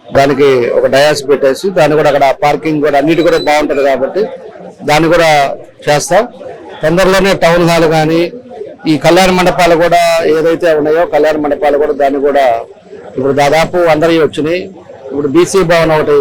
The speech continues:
ప్లాన్ చేయాలి. తర్వాత హిందూ భవన్ కూడా, హిందూస్ అందరూ కూడా ఉండే విధంగా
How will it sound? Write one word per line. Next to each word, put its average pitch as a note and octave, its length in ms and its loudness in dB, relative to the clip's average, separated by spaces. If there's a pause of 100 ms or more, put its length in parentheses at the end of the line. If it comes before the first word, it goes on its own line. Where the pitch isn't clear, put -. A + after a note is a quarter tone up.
(140)
ప్లాన్ D3 280 0
చేయాలి. C#3 320 0 (640)
తర్వాత E3+ 300 2 (120)
హిందూ F#3+ 220 2 (140)
భవన్ E3 320 2
కూడా, C#3 180 2 (720)
హిందూస్ F3+ 380 0 (100)
అందరూ E3+ 220 2 (100)
కూడా E3+ 140 2 (140)
ఉండే D#3 260 0
విధంగా D3 320 0